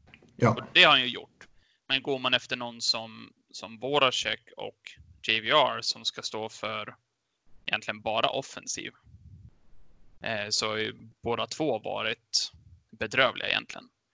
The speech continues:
Speaker 2: Voracek har ju haft det på
Speaker 1: Jag tycker
Speaker 2: matcherna.
Speaker 1: J V R har varit okej ändå. Han kommer
Speaker 2: Ja,
Speaker 1: liksom till
Speaker 2: alltså,
Speaker 1: sina
Speaker 2: han
Speaker 1: chanser
Speaker 2: får,
Speaker 1: och
Speaker 2: han får, men han måste ju göra mål.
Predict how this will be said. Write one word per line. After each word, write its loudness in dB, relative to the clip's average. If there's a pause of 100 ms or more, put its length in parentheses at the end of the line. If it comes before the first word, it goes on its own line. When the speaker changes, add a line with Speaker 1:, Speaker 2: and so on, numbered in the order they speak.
(380)
Speaker 2:
Voracek 6
har 0
ju 2
haft 0
det -6
på -6
Speaker 1:
Jag 10
tycker 10
Speaker 2:
matcherna. 12
Speaker 1:
J 12
V 10
R 8
har 8
varit 4 (120)
okej 2
ändå. 4
Han 4
kommer 10
Speaker 2:
Ja, 8
Speaker 1:
liksom 6
till 4
Speaker 2:
alltså, 6
Speaker 1:
sina 4
Speaker 2:
han 4
Speaker 1:
chanser 8
Speaker 2:
får, -4
Speaker 1:
och 2
Speaker 2:
han 4
får, 2
men 2
han 0
måste -4
ju 4
göra 4
mål. -4